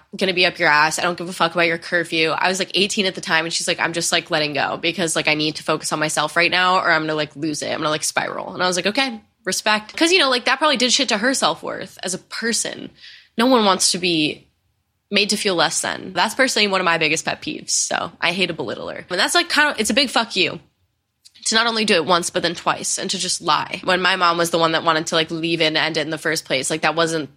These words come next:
the plan for her. So it just kinda, like, fucked her up. And sorry, kinda, like, just trauma dumping right now. <laughs> I didn't even realize I was doing this. So that's when they stopped caring. And I didn't talk to my dad for a year. So when he came back onto the scene and we kinda started to repair our relationship,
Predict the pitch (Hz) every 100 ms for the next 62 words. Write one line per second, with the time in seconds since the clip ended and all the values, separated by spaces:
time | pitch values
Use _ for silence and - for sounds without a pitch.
0 | - 160 - 151 131 104 143 175 - -
1 | - 196 - 285 233 - 185 160 165 113
2 | 90 - - - - - - 190 185 175
3 | 170 180 - - - 220 185 247 233 185
4 | 185 180 - _ - 185 185 170 165 170
5 | 160 156 - 160 175 208 - 214 - 208
6 | 202 190 170 170 165 175 185 165 180 -
7 | - - - - 269 247 240 214 - -
8 | - 190 - _ _ 202 220 240 277 254
9 | 220 196 - 196 165 98 - - 202 -
10 | 214 262 240 220 208 180 160 170 208 214
11 | 226 240 247 240 208 190 175 180 208 208
12 | 240 220 214 190 180 170 170 185 175 -
13 | 175 175 170 165 170 170 175 165 175 165
14 | 165 160 160 147 147 147 196 208